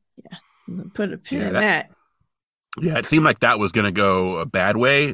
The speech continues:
Speaker 2: They kind of just stopped talking about that, so that was good.
Speaker 1: Yeah.
Speaker 2: Yeah. I mean, that technically is part of the legend, but it tends to get used a lot for what we were expecting them to do, which they kinda didn't do, but still
Speaker 1: Mm.
Speaker 2: kinda do, so.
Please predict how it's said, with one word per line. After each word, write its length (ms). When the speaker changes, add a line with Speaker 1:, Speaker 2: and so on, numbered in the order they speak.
Speaker 2:
They 220
kind 240
of 100
just 180
stopped 340
talking 280
about 240
that, 220
so 160
that 160
was 100
good. 240
Speaker 1:
Yeah. 460
Speaker 2:
Yeah. 60
I 40
mean, 100
that 160
technically 440
is 120
part 260
of 60
the 100
legend, 500
but 640
it 160
tends 240
to 100
get 180
used 300
a 60
lot 260
for 220
what 200
we 140
were 160
expecting 440
them 180
to 100
do, 220
which 240
they 160
kinda 260
didn't 360
do, 300
but 140
still 240
Speaker 1:
Mm. 160
Speaker 2:
kinda 260
do, 220
so. 300